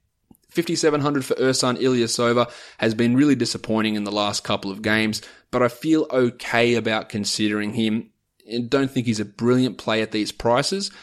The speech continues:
but I'm sure he's going to be better than what we saw from him in that last game where he dropped, uh, just the six points in twenty-two minutes. He will be better than that. Šarić is at forty-six. That's too high to even consider him a punt, in my opinion. As for the centers, Robin Lopez is at forty-three hundred.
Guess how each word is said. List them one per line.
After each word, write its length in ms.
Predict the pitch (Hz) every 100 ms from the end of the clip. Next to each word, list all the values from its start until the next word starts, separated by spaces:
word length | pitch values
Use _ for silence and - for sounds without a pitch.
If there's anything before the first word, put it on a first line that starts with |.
| - -
but 80 |
I'm 100 | 107
sure 360 | 104 - 131 123
he's 120 | 110
going 180 | 107 104
to 40 |
be 80 | 101
better 340 | 104 104 104 - _
than 120 | 107 107
what 180 | 104
we 140 | 98 107
saw 280 | - 101 101
from 180 | 101
him 140 | 110 104
in 100 | 101
that 160 | 101
last 320 | 95 98 98 -
game 180 | 95
where 140 | 98 107
he 120 | 107
dropped, 380 | 101 104 95 98
uh, 220 | 95 98
just 280 | 127 135 -
the 80 | 123
six 280 | 170 135
points 360 | - 135 101 - -
in 200 | 107 101
twenty-two 420 | 113 101 95 95
minutes. 220 | 85 -
He 100 | 107
will 140 | 110 107
be 80 |
better 300 | 101 110 104 - - -
than 160 | 113 110
that. 180 | 107
Šarić 520 | - - 135 147 147 120
is 100 | 113
at 80 |
forty-six. 560 | - 117 113 104 117 -
That's 160 | 107 -
too 220 | 123 107
high 200 | 101 101
to 140 | 82
even 180 | 98 101
consider 320 | 98 95 98
him 220 | 107 98
a 60 | 87
punt, 320 | - 98 90 -
in 100 | 98
my 140 | 92
opinion. 380 | 95 101 104 - - - - -
As 180 | 113 -
for 140 | 113
the 80 | 104
centers, 480 | - 101 101 101 - -
Robin 320 | 110 123 135 117
Lopez 440 | 117 117 117 107
is 40 |
at 140 | 110 -
forty-three 500 | 107 104 104 107 101
hundred. 420 | 101 104 104